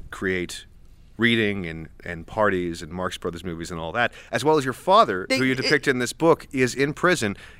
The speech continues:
Speaker 1: In prison, he writes three children's books.
Speaker 2: Yeah.
Speaker 1: He translates. He writes this, of course, this
Speaker 2: Yeah.
Speaker 1: fifteen hundred page diary.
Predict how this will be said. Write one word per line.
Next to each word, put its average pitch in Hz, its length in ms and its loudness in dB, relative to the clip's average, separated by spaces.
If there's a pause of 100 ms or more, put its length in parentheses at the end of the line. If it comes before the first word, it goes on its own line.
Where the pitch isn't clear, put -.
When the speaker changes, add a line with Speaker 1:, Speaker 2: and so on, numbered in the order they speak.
(100)
Speaker 1:
In 180 180 2
prison, 143 320 2
he 104 120 -2
writes 101 260 0
three 131 160 -4
children's 135 420 0
books. 381 400 2
Speaker 2:
Yeah. 165 60 -10 (120)
Speaker 1:
He 113 120 -2
translates. 131 800 2 (220)
He 117 220 -2
writes 113 280 4
this, - 200 -6
of 104 60 -10
course, - 300 -2
this 208 100 0
Speaker 2:
Yeah. 233 80 2
Speaker 1:
fifteen 208 220 -2
hundred 107 340 -4
page 107 460 -6
diary. 107 480 -2